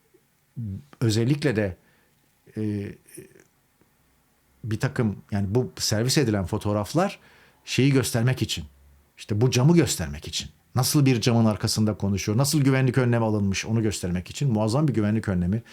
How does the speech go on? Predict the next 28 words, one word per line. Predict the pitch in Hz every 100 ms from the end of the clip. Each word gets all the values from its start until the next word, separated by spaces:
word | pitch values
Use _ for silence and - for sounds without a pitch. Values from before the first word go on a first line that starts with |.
| - - -
Hayatımda | - 104 107 117 127
böyle | 117 113
bir | 104
şey | - 113
görmedim. | 107 90 85
Evet, | 147 143 143
bu | 190
kalınlıkta | 180 143 135 131 - 160 165 - - - -
bir | 117 151 123
zırhın, | 98 127 139 131 165 117 - _ _ _ _ _
yani | 110 113 110
bu | 143
kalınlıkta | 156 147 147 160 143
bir |
zırhlı | 107 139 127 135 165 147 - - -
kapıları | 139 139 131 135
olan | 156 117 120
arabalarda | 117 117 113 113 117 120
falan | 120 117 110 87 _ -
Amerikan | 135 143 156 147
başkanları | 127 - 123 113 110
geziyor. | 104 104 98 95
Yani | 107 110
o | 123
kapının | - - 143 143
kalınlığı | 143 139 147 151
bu | 147
kadar. | 131 90